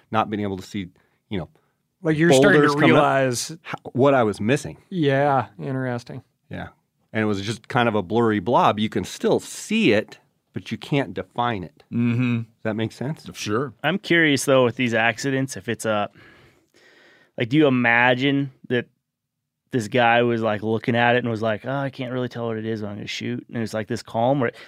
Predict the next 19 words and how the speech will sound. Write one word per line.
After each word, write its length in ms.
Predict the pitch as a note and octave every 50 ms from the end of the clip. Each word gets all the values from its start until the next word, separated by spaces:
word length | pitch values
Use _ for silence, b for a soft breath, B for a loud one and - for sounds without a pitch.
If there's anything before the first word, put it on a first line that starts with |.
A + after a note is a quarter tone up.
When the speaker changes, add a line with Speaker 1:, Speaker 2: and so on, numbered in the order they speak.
| B -
Speaker 4:
like, 100 | C3+ C3+
is 100 | D3 C3
it 80 | C3+ B2+
a 60 | A#2+
sight 380 | - - - D3+ D#3 F3+ - -
issue 400 | E3 E3+ E3 - - F#3+ F#3+ F3
or 140 | C3+ C3 B2
a 80 | A#2 A2+
judgment, 640 | G#2+ G2 G#2 A#2+ A#2+ B2 A#2 A#2+ A#2 A#2+ B2 -
excitement 640 | - - - - - B2 A#2+ - A#2 A#2 A2+ - -
issue? 320 | A#2+ A#2 - - - - -
Speaker 3:
But 100 | - C3+
l-, 140 | C#3+ C#3 B2+ D3+
let's 180 | D#3 D3 -
play, 240 | - D#3+ D3+ C#3+ C3+
let's 240 | A#2+ A2 C3+ A#2+ -
play 160 | - C#3 B2+
the 100 | A#2 A2+
optometrist. 880 | A2 G#2+ - A2+ G#2+ G2+ G2+ G2+ F#2 - - G2+ F2 - - - -